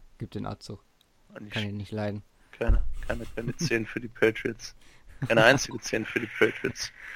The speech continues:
Speaker 2: Außer für die Offense. Ja, dann sind wir bei der, äh, beim letzten Team angekommen, bei den Bills.
Speaker 1: Genau.
Speaker 2: Ich bin gespannt, was du davon hältst. Weil ich war auch
Speaker 1: Ja.
Speaker 2: überrascht.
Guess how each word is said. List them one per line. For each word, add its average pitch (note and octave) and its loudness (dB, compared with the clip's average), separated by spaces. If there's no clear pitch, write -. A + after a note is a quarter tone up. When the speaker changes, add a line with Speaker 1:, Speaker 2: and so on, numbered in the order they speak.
Speaker 2:
Außer A#2 4
für - 0
die A#2+ 6
Offense. A2 6
Ja, C#3+ 12
dann A2+ 10
sind C3 0
wir B2+ 10
bei A#2+ 12
der, A2+ 10
äh, - -20
beim A#2 -8
letzten A#2 0
Team A#2+ 0
angekommen, A2+ 2
bei A#2 4
den A2+ -2
Bills. B2+ 4
Speaker 1:
Genau. A2 -6
Speaker 2:
Ich - -20
bin B2+ -10
gespannt, A#2+ 2
was A2+ -4
du B2 -6
davon A2 0
hältst. G#2 -2
Weil A#2 -2
ich A2+ -6
war B2 6
auch A2+ 4
Speaker 1:
Ja. B2 -4
Speaker 2:
überrascht. - -2